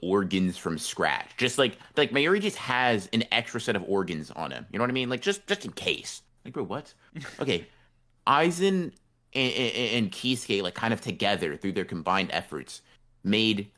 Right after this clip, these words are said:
Speaker 1: a sphere that could make you God. Like, bro,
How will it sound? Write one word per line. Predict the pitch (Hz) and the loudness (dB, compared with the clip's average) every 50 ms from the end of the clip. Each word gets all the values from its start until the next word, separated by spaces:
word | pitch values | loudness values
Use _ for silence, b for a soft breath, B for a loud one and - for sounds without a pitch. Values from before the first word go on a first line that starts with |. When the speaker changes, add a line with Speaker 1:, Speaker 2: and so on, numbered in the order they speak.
| _ | _
Speaker 1:
a | 104 107 101 95 | 0 0 2 0
sphere | 92 - - - - - - 139 139 135 104 82 73 71 69 - 98 - _ _ _ _ _ _ _ _ _ _ _ _ _ - | -2 -4 -6 -6 -8 -6 -4 0 2 2 4 2 2 0 -4 -6 -10 -16 _ _ _ _ _ _ _ _ _ _ _ _ _ -4
that | 110 110 110 - | -2 -2 -2 -2
could | - 117 98 98 | -4 -4 -2 0
make | 92 95 107 117 110 - 101 | 2 2 2 2 0 -2 -4
you | 104 95 80 - - | -4 -4 -4 -4 0
God. | 82 85 90 82 73 65 55 50 60 - 95 - - _ _ _ _ _ _ _ _ _ _ _ _ _ _ _ _ _ _ _ _ _ _ _ _ _ _ _ _ _ _ _ _ _ _ _ _ _ _ _ _ _ _ _ _ _ _ _ _ | 2 4 6 6 6 4 2 -2 -6 -10 -12 -16 -18 _ _ _ _ _ _ _ _ _ _ _ _ _ _ _ _ _ _ _ _ _ _ _ _ _ _ _ _ _ _ _ _ _ _ _ _ _ _ _ _ _ _ _ _ _ _ _ _
Like, | - 120 - - | -8 -8 -6 -4
bro, | - 139 127 92 80 78 - | 0 2 2 2 2 0 -4